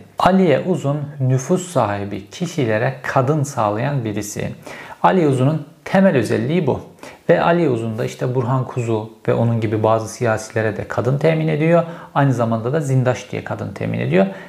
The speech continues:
Zindaş de zaten ifadesinde Aliye Uzun'un kendisine kadın temin ettiği, hatta bir keresinde kadını eksik geliyor. Aliye Uzun'un kendisiyle Zindaşti beraber oluyor. Bunu bile ifadelerinde Zindaşti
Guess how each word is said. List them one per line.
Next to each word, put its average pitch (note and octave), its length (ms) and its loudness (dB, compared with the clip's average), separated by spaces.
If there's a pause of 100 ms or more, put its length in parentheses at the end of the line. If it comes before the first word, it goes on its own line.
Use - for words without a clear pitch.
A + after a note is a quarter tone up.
(100)
Zindaş D#3 500 2
de B2+ 60 -4
zaten C3 440 -2
ifadesinde C3 680 -2
Aliye B2 280 0
Uzun'un A#2+ 360 -2
kendisine A2 800 -2
kadın D3 340 0
temin D#3+ 300 0
ettiği, C#3+ 440 0 (220)
hatta C#3 360 0
bir C3 60 -6
keresinde C3+ 380 -4
kadını B2+ 260 -2
eksik B2+ 400 -6
geliyor. F#3 360 2 (220)
Aliye C3+ 240 2
Uzun'un B2+ 260 -2
kendisiyle B2+ 560 -2
Zindaşti B2+ 520 0
beraber G#2+ 360 0
oluyor. D3+ 340 0
Bunu F3+ 180 4
bile A#2 120 0
ifadelerinde C#3+ 800 -2
Zindaşti C#3+ 680 0